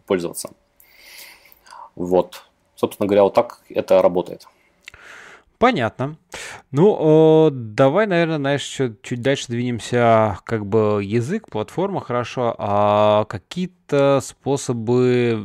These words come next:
Speaker 2: я думаю, интересно, знаешь, знать, э, интеграции с ней, потому что, ну, он, насколько я понимаю, всегда там один эс, э, ну, вот сама по себе, да, наверное, где-то она может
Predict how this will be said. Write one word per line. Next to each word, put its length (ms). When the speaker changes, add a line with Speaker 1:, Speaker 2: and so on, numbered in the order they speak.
Speaker 2:
я 180
думаю, 220
интересно, 480
знаешь, 340
знать, 420
э, 220
интеграции 580
с 140
ней, 160
потому 400
что, 180
ну, 300
он, 240
насколько 400
я 80
понимаю, 400
всегда 500
там 180
один 240
эс, 440
э, 800
ну, 180
вот 240
сама 320
по 100
себе, 320
да, 220
наверное, 380
где-то 300
она 120
может 300